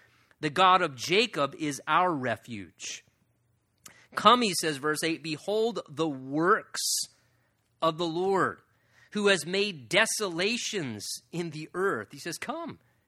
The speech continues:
consider, behold," he says, "ponder the works of the Lord."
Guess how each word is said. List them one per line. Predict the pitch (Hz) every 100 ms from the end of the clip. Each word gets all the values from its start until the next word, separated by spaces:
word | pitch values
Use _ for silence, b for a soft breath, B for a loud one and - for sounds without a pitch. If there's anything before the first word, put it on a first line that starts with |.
| _
consider, | 214 196 - 269 285 190
behold," | 131 196 247 320 294
he | 175
says, | 135 -
"ponder | - 269 349 359
the | 349
works | 240 143 139 151 - -
of | 190
the | 196
Lord." | 202 269 180 107